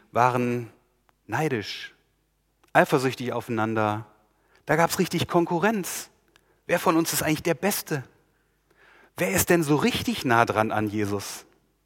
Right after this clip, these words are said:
Niemand ist perfekt. Ganz am Ende des Matthäusevangeliums,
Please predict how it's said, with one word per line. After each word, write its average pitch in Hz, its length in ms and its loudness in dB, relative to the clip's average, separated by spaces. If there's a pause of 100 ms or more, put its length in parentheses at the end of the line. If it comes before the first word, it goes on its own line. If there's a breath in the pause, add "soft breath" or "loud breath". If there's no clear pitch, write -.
(2500 loud breath)
Niemand 127 340 4
ist - 180 -6
perfekt. - 640 -8 (2250 soft breath)
Ganz 127 220 0
am 113 100 4
Ende 131 220 0
des 117 140 -2
Matthäusevangeliums, 131 1300 -2